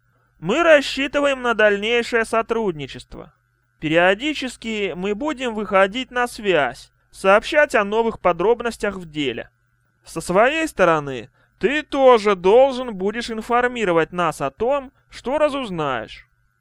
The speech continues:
Возможно, именно тебе удастся выйти на след убийц».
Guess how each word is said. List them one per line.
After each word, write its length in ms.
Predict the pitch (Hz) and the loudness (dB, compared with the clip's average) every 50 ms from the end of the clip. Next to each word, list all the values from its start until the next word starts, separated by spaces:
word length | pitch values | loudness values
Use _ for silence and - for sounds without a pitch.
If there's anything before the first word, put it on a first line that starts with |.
| _ _ _ | _ _ _
Возможно, 880 | - 139 151 156 156 170 220 269 294 285 269 240 247 240 240 233 226 - _ _ _ _ _ - | -8 -4 -2 -2 -2 -4 -4 -2 0 0 0 -2 -2 -4 -2 -2 -4 -6 _ _ _ _ _ -10
именно 480 | 180 202 220 233 247 247 247 254 247 | -10 -8 -6 -6 -6 -4 -4 -4 -4
тебе 420 | 247 - 277 294 262 262 269 226 196 | -4 -4 -6 -8 -4 0 2 2 2
удастся 600 | 180 170 165 185 190 175 170 - - 165 151 151 | 2 0 2 2 2 2 0 -2 -4 -2 -2 -2
выйти 560 | 151 190 247 269 262 _ - 233 226 214 165 | -2 -2 -4 -6 -8 _ -16 -14 -12 -12 -10
на 160 | 156 160 151 | -6 -6 -6
след 340 | 143 - 151 170 190 196 - 202 | -6 -4 -4 -4 -4 -4 -6 -8
убийц». 520 | 196 165 147 139 127 - - - - | -10 -8 -8 -8 -8 -8 -12 -20 -20